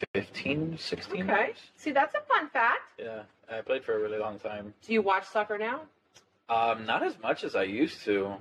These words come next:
Speaker 1: Um, once I, like, 'cause I had to get to a point that I was in high school.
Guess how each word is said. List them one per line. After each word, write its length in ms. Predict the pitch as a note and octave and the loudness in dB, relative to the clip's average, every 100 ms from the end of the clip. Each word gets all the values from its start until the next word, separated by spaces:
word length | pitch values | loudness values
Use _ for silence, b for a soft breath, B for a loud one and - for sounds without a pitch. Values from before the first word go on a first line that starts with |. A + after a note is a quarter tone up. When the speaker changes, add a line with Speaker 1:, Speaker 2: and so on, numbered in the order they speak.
| - | -6
Speaker 1:
Um, 560 | G2+ G2 F#2+ F#2 F#2+ F#2+ _ _ | -2 2 4 4 2 -4 _ _
once 320 | G#2 D3 E3+ | 2 2 2
I, 120 | F3+ | 2
like, 360 | B2+ G2+ G2 - - _ _ _ _ _ - | 2 2 -2 -6 -20 _ _ _ _ _ 0
'cause 160 | B2 | 2
I 80 | A2 | 2
had 140 | A#2+ C3 | 2 0
to 80 | C#3 | -2
get 180 | A#2+ | -4
to 100 | - A2 | -2 -2
a 40 | |
point 360 | - A2 G#2+ G2+ | -2 -4 -2 -2
that 340 | G2 G2 - _ | 0 0 -4 _
I 100 | G#2 | -2
was 140 | G#2+ G#2+ | 0 0
in 80 | |
high 160 | G2 G#2 | -2 -2
school. 440 | - A2 A2 G#2+ | -2 2 2 2